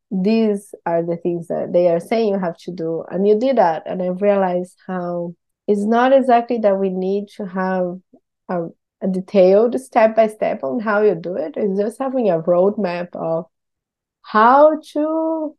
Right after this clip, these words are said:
navigate cultures. <laughs> And my mom was looking for things for adults.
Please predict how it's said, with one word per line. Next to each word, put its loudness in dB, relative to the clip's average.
navigate 2
cultures. -6
<laughs> -8
And 4
my 4
mom -2
was -2
looking -4
for -2
things -6
for -4
adults. -2